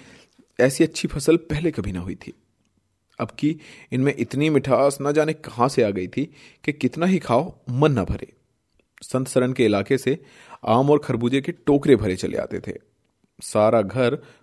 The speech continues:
खूब उछल-उछल खाता था। बाबू साहब पुरानी हड्डी के आदमी थे। सवेरे एक सैकड़ा आमों का नाश्ता करते, फिर पसेरी भर खरबूजे चटकर जाते।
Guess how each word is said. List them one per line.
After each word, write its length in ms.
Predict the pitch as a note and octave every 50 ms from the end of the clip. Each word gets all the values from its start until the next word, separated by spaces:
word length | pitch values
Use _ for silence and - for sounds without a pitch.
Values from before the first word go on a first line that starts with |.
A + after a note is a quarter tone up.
| _ _ -
खूब 400 | - A#2+ G3 A3 G#3 F3 - -
उछल-उछल 480 | - B2+ - D#3+ C#3+ B2 A#2 - A#2+ G#2+
खाता 280 | - - F#2 F2 - -
था। 220 | - - - _ _ _ _ _ _ _ _ _ _ _ _ _ _ _ _ - -
बाबू 280 | G#2+ G#2 G#2+ A#2+ B2+
साहब 440 | C3 - C#3 B2+ C3 C3+ C3 B2+ - -
पुरानी 280 | A#2+ A2+ A2 A2 A2 G2+
हड्डी 240 | G2+ F2+ F2+ F#2
के 100 | F2 F#2
आदमी 220 | F2+ - F#2 G#2 G#2
थे। 140 | - - - - - _ _ _ _ _ _ -
सवेरे 500 | - - G2+ G2 G#2 G#2 G#2 A2+ C3 C#3 - - - - - - - _ _ _ -
एक 240 | A#2+ C3+ D3 D3 -
सैकड़ा 340 | - C3 A#2 A#2 - C#3+ C#3+
आमों 380 | - - - A2 A2+ B2 C3
का 100 | C3 C3+
नाश्ता 320 | A#2+ A#2+ A#2+ - - C3+ B2+
करते, 340 | - B2+ A#2+ - D#3 C3 G#2+ - - _ _ _ - -
फिर 180 | - - A2+ A#2
पसेरी 440 | - - G#2+ - A#2 A2+ A#2 B2+
भर 180 | A#2 A#2+ B2+ A#2+
खरबूजे 460 | - - A2+ G2+ F#2+ G#2 A2 A2+ C3
चटकर 300 | C3 C#3+ B2+ B2 - B2+
जाते। 320 | A2+ A#2 G#2+ G#2 - -